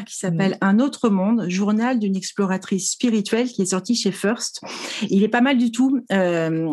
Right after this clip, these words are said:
Speaker 1: c'est en, en substance, hein, c'est l'histoire d'une, euh, d'une jeune femme à qui il arrive un, un pépin de vie et qui décide d'arrêter son travail. Elle sait pas ce qu'elle va faire derrière.
Speaker 2: Mhm.
Speaker 1: Donc, elle s'ouvre, elle teste.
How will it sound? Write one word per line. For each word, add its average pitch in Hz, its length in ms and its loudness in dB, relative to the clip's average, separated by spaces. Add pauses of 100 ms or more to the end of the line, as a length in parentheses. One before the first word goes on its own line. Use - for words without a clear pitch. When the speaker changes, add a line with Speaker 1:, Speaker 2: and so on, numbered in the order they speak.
Speaker 1:
c'est 185 320 0
en, 175 300 -2
en - 40 2
substance, 240 500 -2
hein, 196 100 0
c'est - 120 -4
l'histoire 196 540 -2
d'une, 190 240 0
euh, 156 600 -2
d'une 196 220 2
jeune 202 220 0
femme 233 320 0
à 190 80 -2
qui 208 260 -4
il 202 80 0
arrive 190 300 -2
un, 165 140 -4 (260)
un 185 100 0
pépin 226 340 2
de 190 100 4
vie 233 280 -2 (600)
et 214 160 2
qui 277 200 2
décide 226 560 0
d'arrêter 208 460 0
son 175 800 -2
travail. 202 680 0 (320)
Elle 196 80 0
sait - 100 -2
pas 269 140 0
ce - 80 -10
qu'elle 226 120 2
va 185 120 0
faire 220 180 0
derrière. 180 500 -2 (220)
Speaker 2:
Mhm. 160 220 -2
Speaker 1:
Donc, 240 200 4
elle 220 160 2
s'ouvre, 254 440 0
elle 220 160 0
teste. 202 400 -2